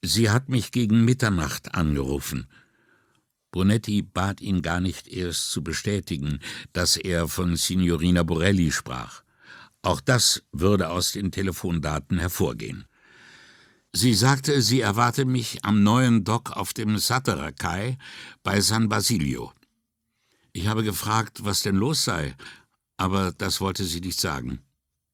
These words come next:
„Sind Sie hingegangen?“, fragte Brunetti. „Natürlich bin ich hingegangen“, platzte Papetti heraus. „Ich muss Ihren Anweisungen Folge leisten.“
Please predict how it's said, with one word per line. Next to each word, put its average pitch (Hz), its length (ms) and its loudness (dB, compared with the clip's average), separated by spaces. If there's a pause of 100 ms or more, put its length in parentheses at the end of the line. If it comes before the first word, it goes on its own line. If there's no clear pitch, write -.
(260)
„Sind 90 260 -2
Sie 104 140 -2
hingegangen?“, 90 800 0 (140)
fragte - 340 -10
Brunetti. 62 540 -10 (1080)
„Natürlich 160 580 6
bin 87 140 0
ich 87 120 0
hingegangen“, 78 680 0 (480)
platzte 90 440 0
Papetti 76 500 -4
heraus. 65 540 -2 (320)
„Ich 92 140 2
muss 143 260 6
Ihren 143 320 2
Anweisungen 135 800 4
Folge 156 320 2
leisten.“ 78 540 0